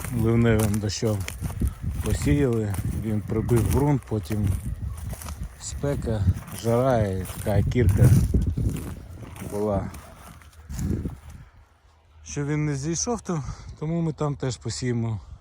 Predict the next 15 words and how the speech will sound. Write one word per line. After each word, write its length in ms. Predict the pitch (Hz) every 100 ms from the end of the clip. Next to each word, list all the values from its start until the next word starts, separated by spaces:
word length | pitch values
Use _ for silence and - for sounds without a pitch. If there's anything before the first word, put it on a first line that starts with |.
| - - 110
люцерну 520 | 123 - 202 190 165
і 60 | 147
я 1700 | 147 - - - - - - - - - - - - - - 113
думаю, 240 | 110 95 92
що 180 | 95 101
на, 460 | 98 - - -
на 120 | -
наступний 440 | 107 117 131 127 120
рік 180 | 147 -
вже 240 | 113 113 - - - -
буде 380 | - - 98 - - - - - - - - -
гарна 440 | 101 123 117 107 104
люцерна. 640 | 101 - 110 95 98 - -
А 40 |
це 300 | - 160 143